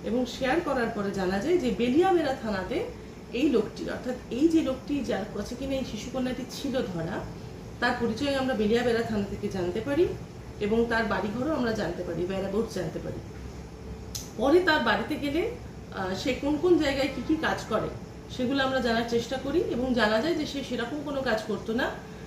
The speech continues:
কিছুদিন আগে সে জেল থেকে ছাড়া পেয়েছে,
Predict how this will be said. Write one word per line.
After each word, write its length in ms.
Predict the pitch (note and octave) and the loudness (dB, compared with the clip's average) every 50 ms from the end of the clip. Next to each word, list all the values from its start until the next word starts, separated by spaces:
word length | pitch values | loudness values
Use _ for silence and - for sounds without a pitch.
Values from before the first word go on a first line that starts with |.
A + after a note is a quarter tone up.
| - - - - - - - - | -12 -12 -14 -12 -14 -14 -6 -2
কিছুদিন 440 | - C#4+ - - G4+ G4 F4+ F#4 F4+ | -2 -2 2 4 6 8 10 10 8
আগে 280 | D#4+ C#4 B3+ B3+ D#4+ D#4+ | 6 6 4 4 2 2
সে 240 | - - D4 C4+ | 2 0 -2 -2
জেল 260 | B3+ G3+ A3+ G#3 A3 A3 | 0 2 2 2 2 0
থেকে 200 | B3 B3 - A#3 | -4 -6 -8 -8
ছাড়া 220 | - A3+ G#3 G#3 G#3 G#3 | -6 -4 -2 -2 -2 -2
পেয়েছে, 380 | A#3+ B3+ C4+ - - - G#4 | -2 -4 -4 -4 -4 -4 -4